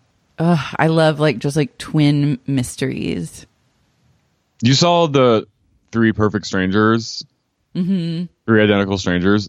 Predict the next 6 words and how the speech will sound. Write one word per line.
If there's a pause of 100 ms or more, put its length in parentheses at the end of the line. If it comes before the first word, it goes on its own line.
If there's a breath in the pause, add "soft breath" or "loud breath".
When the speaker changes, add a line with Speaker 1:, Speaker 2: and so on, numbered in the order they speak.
Speaker 2:
That
was (520)
unbelievable.
Speaker 1:
That
was
unbelievable.